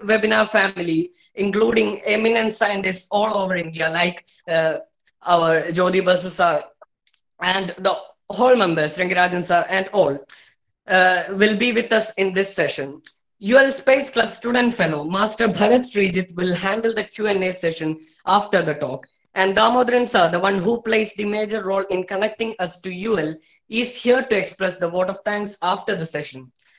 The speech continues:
Our streamer, another U L Space Club student fellow, Adil Krishna, is also ready with us. So without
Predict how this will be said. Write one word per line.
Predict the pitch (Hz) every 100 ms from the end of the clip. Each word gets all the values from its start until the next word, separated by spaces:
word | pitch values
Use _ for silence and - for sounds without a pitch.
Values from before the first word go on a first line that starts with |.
| _
Our | 196
streamer, | 202 247 269 240 190 190
another | 190 190 202 202
U | 170 220
L |
Space | 214 - 208 208
Club | 202
student | 196 202 208 202
fellow, | 196 160 147 - _ _ 185
Adil | 208 233 233
Krishna, | 226 - 165 135 -
is | 170 165 - -
also | 180 196 190 190
ready | 165 151 139
with | 139
us. | 127 127 - _ - - _ _
So | - 190 190 190
without | 196 226 220